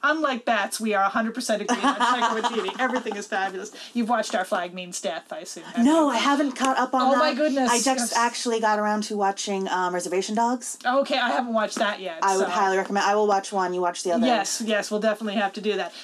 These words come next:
Speaker 1: This is a book podcast, but sometimes we also talk about T V shows.
Speaker 2: We talk about brilliant people.
Speaker 1: Yes, exactly, and brilliant creators.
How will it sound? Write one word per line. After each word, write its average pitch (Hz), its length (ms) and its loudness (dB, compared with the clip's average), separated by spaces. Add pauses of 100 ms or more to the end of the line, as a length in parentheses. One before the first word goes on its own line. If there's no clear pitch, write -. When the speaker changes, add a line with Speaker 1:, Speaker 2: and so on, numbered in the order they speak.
Speaker 1:
This 233 180 0
is 294 60 -2
a 320 60 0
book 403 220 -2
podcast, 254 500 0
but 240 100 -6
sometimes 240 380 0
we 247 80 0
also 220 300 2
talk 220 240 0
about 214 260 0
T 254 180 0
V 226 200 0
shows. 214 260 -4
Speaker 2:
We 214 80 2
talk 240 180 2
about 247 140 2
brilliant 202 300 -2
people. 233 360 -8
Speaker 1:
Yes, 339 400 -2
exactly, 233 480 -2
and 196 120 -8
brilliant 214 320 0
creators. 220 640 -4